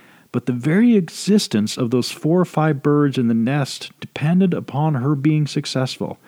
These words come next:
not just this one time as I watched her, but every time, many times a day.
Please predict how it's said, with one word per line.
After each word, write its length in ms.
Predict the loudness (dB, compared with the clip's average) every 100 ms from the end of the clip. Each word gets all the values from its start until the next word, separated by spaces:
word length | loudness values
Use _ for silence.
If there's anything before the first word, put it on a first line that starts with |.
| -20 -20 _ _ 0
not 260 | 2 4
just 220 | 2 2
this 240 | 0 0 0
one 240 | 2 2
time 320 | 2 0 0
as 100 | 0
I 80 | 0
watched 480 | 0 0 -2 -6 -10
her, 220 | -10 -12 _ _ _
but 180 | -6 -6 _
every 340 | -2 0 0 -2
time, 480 | -2 -4 -4 -10 -14 _ _ -8
many 420 | -2 2 4 2
times 440 | 0 -2 0 -2
a 40 | -4
day. 340 | -4 -6